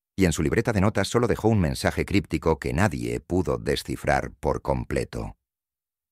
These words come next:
A veces, la verdad es mejor dejarla enterrada.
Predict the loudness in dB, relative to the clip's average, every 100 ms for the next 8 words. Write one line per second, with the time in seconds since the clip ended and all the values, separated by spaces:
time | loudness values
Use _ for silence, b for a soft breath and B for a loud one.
0 | _ -2 0 -2 -2 -4 -6 _ _ _
1 | _ _ 0 0 -2 -4 -6 _ _ _
2 | _ -2 -2 0 0 0 -4 -4 -4 -4
3 | -6 -6 -6 -4 -6 -6 -12